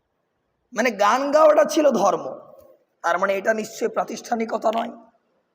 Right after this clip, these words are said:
এটা হৃদয়ের ধর্ম, এটা ভালোবাসার ধর্ম, এটা কর্মের ধর্ম।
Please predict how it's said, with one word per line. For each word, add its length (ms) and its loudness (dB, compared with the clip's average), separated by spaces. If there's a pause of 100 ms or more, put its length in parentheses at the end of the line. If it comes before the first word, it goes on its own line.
(300)
এটা 220 2
হৃদয়ের 460 4
ধর্ম, 420 0 (1080)
এটা 180 4
ভালোবাসার 600 4
ধর্ম, 520 0 (840)
এটা 180 2
কর্মের 520 4
ধর্ম। 500 0